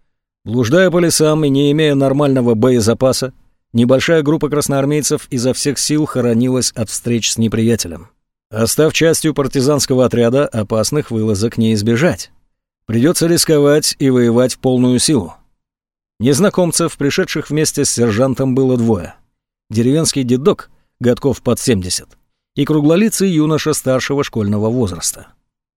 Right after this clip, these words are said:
Дед был одет в стеганый бешмет из тонкого сукна со стоячим воротником. Мальчишка кутался в старую засаленную телогрейку, доставшуюся ему явно с чужого плеча. Прищурив подслеповатые глаза,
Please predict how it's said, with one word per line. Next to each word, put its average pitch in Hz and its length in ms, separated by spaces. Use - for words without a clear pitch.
Дед 143 280
был 180 180
одет 180 300
в - 80
стеганый 160 520
бешмет 135 800
из 131 220
тонкого 143 380
сукна 135 420
со 139 140
стоячим 123 580
воротником. 120 600
Мальчишка 170 540
кутался 170 420
в - 60
старую 160 420
засаленную 135 640
телогрейку, 117 720
доставшуюся 143 800
ему 135 320
явно 135 460
с - 20
чужого 110 440
плеча. 101 480
Прищурив 190 600
подслеповатые 165 800
глаза, 151 540